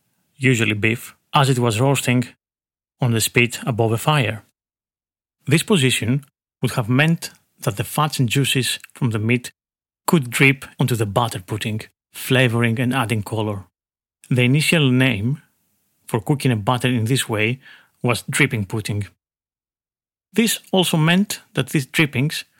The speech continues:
essential in the diet, were utilised rather than lost to the fire.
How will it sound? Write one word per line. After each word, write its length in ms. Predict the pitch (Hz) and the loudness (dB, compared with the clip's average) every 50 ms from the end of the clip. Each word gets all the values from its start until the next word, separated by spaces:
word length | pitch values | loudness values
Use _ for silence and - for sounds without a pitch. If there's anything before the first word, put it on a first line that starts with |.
| _ _ _ _ _ _ _ - | _ _ _ _ _ _ _ -6
essential 520 | 120 - - 165 160 143 - - 147 135 | -4 0 2 2 2 2 0 0 2 2
in 60 | 127 | 2
the 100 | 117 117 | 2 0
diet, 560 | 110 107 123 120 110 101 101 113 131 - - - _ _ _ _ _ _ - _ _ _ - | 0 0 0 0 0 -2 -4 -6 -6 -8 -14 -18 _ _ _ _ _ _ -20 _ _ _ 0
were 120 | 127 127 | 0 2
utilised 760 | 117 107 160 160 - - 123 120 110 113 113 113 - - - _ _ _ _ _ _ _ _ - | 2 2 0 0 0 2 2 4 4 4 2 0 -2 -8 -14 _ _ _ _ _ _ _ _ -4
rather 260 | 127 127 131 123 123 117 | 0 0 2 2 2 2
than 220 | 113 113 113 117 | 2 2 2 2
lost 340 | 123 123 110 - - - - | 2 2 0 -2 -8 -8 -6
to 80 | - | -4
the 80 | 113 107 | -4 -4
fire. 500 | 104 - - 127 110 101 104 104 104 - | -4 -2 -2 -2 -2 -2 -6 -10 -10 -14